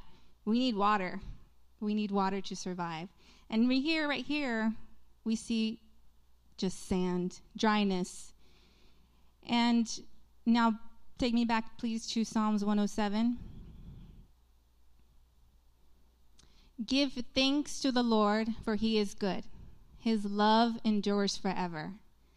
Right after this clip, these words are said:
Let the redeemed of the Lord tell their story, those he redeemed from the hand of the foe, those he gathered from the lands, from the east and the west, from north and south.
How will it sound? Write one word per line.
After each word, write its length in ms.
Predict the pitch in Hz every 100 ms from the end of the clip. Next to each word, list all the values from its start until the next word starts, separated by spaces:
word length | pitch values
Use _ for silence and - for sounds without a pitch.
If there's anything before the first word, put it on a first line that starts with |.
| - - - _ -
Let 220 | 233 240
the 100 | 240
redeemed 760 | 233 226 208 240 247 262 269 254
of 200 | 240 208
the 80 | 214
Lord 640 | 208 208 214 214 226 240 - - - -
tell 260 | - 240 226
their 200 | 226 214
story, 640 | - 202 180 185 226 262 - - - -
those 340 | 208 226 233
he 160 | 233 233
redeemed 760 | 214 202 262 294 233 214 208 - -
from 160 | 220 214
the 60 | 202
hand 280 | 208 196
of 80 | 185
the 60 | 190
foe, 400 | - 185 156 202 - - - - - - - - _
those 720 | 202 254 269 220 214 214 -
he 160 | - 220
gathered 720 | 190 208 190 190 233 277 285 254 -
from 140 | 233 240
the 80 |
lands, 640 | 262 220 190 196 220 - - -
from 160 | - 202
the 120 | -
east 220 | 226 226
and 80 | 269
the 80 | 254
west, 560 | 202 160 180 - - - - - -
from 240 | - 214 202
north 260 | 202 202
and 180 | 214 202
south. 380 | - 214 170